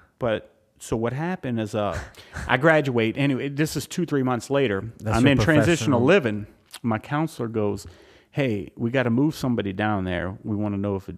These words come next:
Speaker 1: you'd be okay with it." I said, "Who?" And he said, "Timothy." And I was like, "Well, yeah, I, I've come to realize he's harmless. You know, you can move him in with me."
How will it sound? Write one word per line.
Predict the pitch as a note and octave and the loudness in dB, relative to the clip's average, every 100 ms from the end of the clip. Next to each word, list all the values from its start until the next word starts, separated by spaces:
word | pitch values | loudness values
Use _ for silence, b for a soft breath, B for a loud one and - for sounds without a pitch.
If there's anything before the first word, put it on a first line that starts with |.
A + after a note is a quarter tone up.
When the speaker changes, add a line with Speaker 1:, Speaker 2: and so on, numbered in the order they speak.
| - _ | -16 _
Speaker 1:
you'd | A2+ G#2 | -12 -6
be | G2+ | -4
okay | F2 - A2 G2+ | -4 -4 -4 -4
with | G2 - | -6 -12
it." | _ _ - | _ _ -12
I | |
said, | G#2+ A2+ | -8 -6
"Who?" | A#2 F3+ C3 | -2 -4 -4
And | E2 | -8
he | |
said, | G#2 - | -12 -16
"Timothy." | - B2+ A2 - - A2+ b b b b b - | -10 -6 -6 -8 -16 -16 b b b b b -8
And | F3+ | -6
I | |
was | E3+ | -6
like, | F#3 - | -10 -4
"Well, | G3+ G3+ F#3+ F3 B B B B | -2 0 0 0 B B B B
yeah, | E3+ F#3 F3 E3+ | -2 -2 -2 -4
I, | - C#3+ - - | -6 -8 -6 -6
I've | D#3 | -6
come | - G3+ F#3 | -4 -2 0
to | |
realize | B2+ C#3 B2+ A2 | 0 2 2 0
he's | A#2 G#2 | -4 -6
harmless. | B2 A#2 A#2 A#2 A#2+ - - b b b b b b | -2 -2 -2 -4 -4 -8 -18 b b b b b b
You | - A#2+ | -2 2
know, | A#2+ A#2+ B2 - _ _ | 4 4 2 0 _ _
you | C#3+ C#3 | -2 0
can | C3 | 2
move | A2+ G#2 | 2 0
him | G#2 | 0
in | A2 D#3+ | 0 0
with | G2+ E2+ - | -2 -6 -8
me." | D#2 | -16